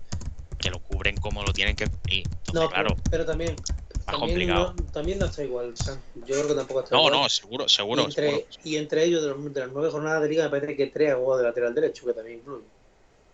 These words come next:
Speaker 1: Mm, sí,
Speaker 2: También
Speaker 1: sí.
Speaker 2: influye por lesiones y demás, que ahí sí estoy totalmente de acuerdo con Felipe, que ahí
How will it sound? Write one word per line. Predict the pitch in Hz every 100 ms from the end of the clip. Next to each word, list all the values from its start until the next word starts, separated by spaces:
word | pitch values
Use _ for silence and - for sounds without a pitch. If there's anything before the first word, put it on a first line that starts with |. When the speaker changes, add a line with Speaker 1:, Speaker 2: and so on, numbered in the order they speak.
| _
Speaker 1:
Mm, | 110 98 98 95
sí, | -
Speaker 2:
También | 117 135
Speaker 1:
sí. |
Speaker 2:
influye | 135 143 135
por | 123 127
lesiones | 120 - 139 135
y | 131
demás, | 123 135 135 -
que |
ahí | 120
sí | 127
estoy | 139 139
totalmente | 139 139 135
de | 135
acuerdo | 139 139
con | 131
Felipe, | 135 139
que | 123
ahí | 127 139